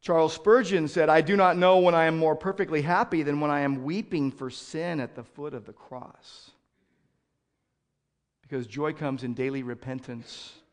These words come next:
looking to Christ and living for his glory. If you are bearing the shame of yesterday, if you are bearing the anxieties of tomorrow,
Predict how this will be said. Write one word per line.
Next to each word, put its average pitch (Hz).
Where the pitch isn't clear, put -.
looking 139
to 131
Christ 135
and 123
living 131
for 127
his 120
glory. 127
If 147
you 254
are 240
bearing 160
the 139
shame 143
of 113
yesterday, 160
if -
you 220
are 226
bearing 160
the 147
anxieties 135
of 123
tomorrow, 147